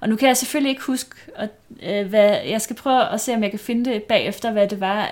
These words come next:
øh, den hed, den her sygdom. Men altså, det er jo også en mulighed,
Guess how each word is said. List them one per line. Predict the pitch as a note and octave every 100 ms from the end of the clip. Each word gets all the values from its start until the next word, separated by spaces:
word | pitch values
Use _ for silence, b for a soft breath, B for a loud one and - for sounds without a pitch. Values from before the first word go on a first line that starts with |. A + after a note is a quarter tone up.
| G3
øh, | G#3
den | G#3+
hed, | G3+ A#3+ -
den | G#3+
her | G#3
sygdom. | - A3+ G#3+ G3 B B B B
Men | G#3+ G#3 -
altså, | - G#3 F#3 - _
det | B3+
er |
jo | C4+
også | - A#3 B3+
en | A#3
mulighed, | G#3 G#3+ A#3 G#3+